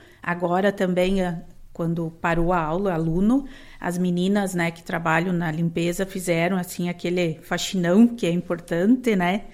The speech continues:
Então, assim, essa manutenção, ela vem sendo feita, né? Ãh, temos projetos de ampliação,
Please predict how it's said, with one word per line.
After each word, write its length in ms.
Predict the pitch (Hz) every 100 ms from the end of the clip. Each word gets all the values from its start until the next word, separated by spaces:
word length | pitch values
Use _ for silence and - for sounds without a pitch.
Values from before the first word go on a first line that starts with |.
| - - - -
Então, 340 | 185 190 190
assim, 540 | 208 202 - 214 226 208
essa 380 | 196 196 226
manutenção, 880 | 214 208 202 202 214 208 202 185 185
ela 180 | 190 214
vem 260 | 208 190 202
sendo 300 | 202 180 170
feita, 500 | - 175 196 - 269
né? 220 | 185 208 - - - - - -
Ãh, 240 | 190 185 185
temos 300 | 220 214 233
projetos 800 | - 214 196 180 196 196 208 190
de 480 | 190 180 175 170 170
ampliação, 800 | 190 185 190 175 180 - 180 202